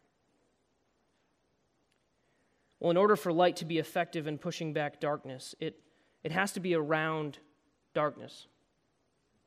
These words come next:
It might seem kind of like a no-duh statement, like, "Wow, you're a genius." But I think sometimes we forget this,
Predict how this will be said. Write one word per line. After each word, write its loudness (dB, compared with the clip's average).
It -16
might -4
seem -4
kind -6
of -4
like -6
a -6
no-duh 0
statement, -8
like, -10
"Wow, -2
you're -2
a 0
genius." -10
But 4
I 8
think 6
sometimes 4
we -2
forget 2
this, -10